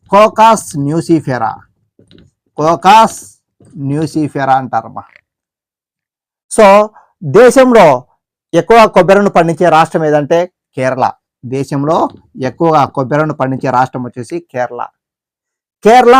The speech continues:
అంటే అర్థం వాళ్ళ భాషలో కొబ్బెర. కేరళ అంటే అర్థము వాళ్ళ భాషలో కొబ్బెర అని అర్థము.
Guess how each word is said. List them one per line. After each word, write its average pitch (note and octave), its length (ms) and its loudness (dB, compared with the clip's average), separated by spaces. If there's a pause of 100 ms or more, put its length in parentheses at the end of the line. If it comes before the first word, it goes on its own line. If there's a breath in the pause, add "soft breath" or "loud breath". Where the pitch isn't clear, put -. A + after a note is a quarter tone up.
అంటే G3+ 260 2
అర్థం F3+ 220 0 (180)
వాళ్ళ D#3 160 2 (140)
భాషలో E3 300 0 (240)
కొబ్బెర. C#3 340 -2 (440)
కేరళ D#3 280 0 (120)
అంటే D3 140 -6 (100)
అర్థము D3+ 300 -6 (200)
వాళ్ళ C3+ 180 0 (120)
భాషలో D#3+ 360 0 (520)
కొబ్బెర D3 360 -2 (120)
అని C#3 200 -4
అర్థము. A#2 360 -10